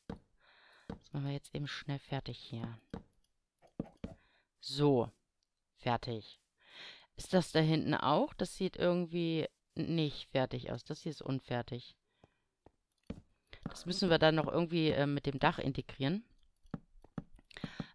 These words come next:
<clears throat> Aber das kriegen wir dann schon hin, wenn's soweit ist.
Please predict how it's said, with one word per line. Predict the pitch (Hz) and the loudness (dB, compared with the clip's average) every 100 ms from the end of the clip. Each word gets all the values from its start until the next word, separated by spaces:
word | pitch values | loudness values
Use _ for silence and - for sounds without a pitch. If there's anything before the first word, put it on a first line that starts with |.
| - | -14
<clears throat> | - 123 - 147 143 143 123 110 - | -10 -8 -6 -4 -2 -2 -4 -6 0
Aber | 156 | 2
das | 135 - | 2 -2
kriegen | 139 123 | -4 -4
wir | |
dann | 120 117 | -4 -4
schon | - 127 | -6 -6
hin, | 120 123 - | -6 -8 -10
wenn's | - | -14
soweit | - 123 120 - | -10 -6 -6 -4
ist. | - 247 - | -4 -4 -10